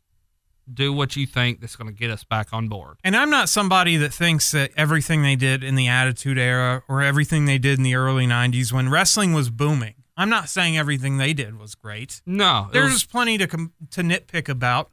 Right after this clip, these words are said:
Speaker 1: Yeah.
Speaker 2: But it was a
Speaker 1: They might have had some down shows, but they had a shit more up shows than what you're having right now.
Speaker 2: For the most part, storylines were easy to follow. Even a storyline as stupid as Val Venus getting his dick chopped off was easy to fucking follow.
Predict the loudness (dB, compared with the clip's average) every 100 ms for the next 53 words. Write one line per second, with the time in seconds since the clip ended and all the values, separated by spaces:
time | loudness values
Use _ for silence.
0 | -4 0 0 -2 _ _ -2 0 0 2
1 | 2 0 -6 _ _ -2 2 2 2 2
2 | 2 2 2 2 2 4 2 2 2 2
3 | 2 -2 -4 -2 2 2 2 0 -4 -6
4 | -6 -4 -2 0 2 0 -2 -2 0 0
5 | -2 -2 -2 0 0 2 2 2 2 0
6 | -2 -4 -6 -12 _ -6 0 2 2 0
7 | 0 0 0 2 0 2 2 2 2 2
8 | 2 0 -2 -2 0 2 2 0 2 2
9 | 4 4 2 2 0 -2 -2 2 2 2
10 | 2 2 2 2 2 2 0 0 -2 0
11 | 2 2 0 -2 0 2 2 2 2 2
12 | 0 0 2 2 0 0 0 -2 -4 -2
13 | -2 -4 -4 -2 -2 -2 -2 -2 -4 -2
14 | -2 0 -2 -2 -6 -4 -2 -4 -8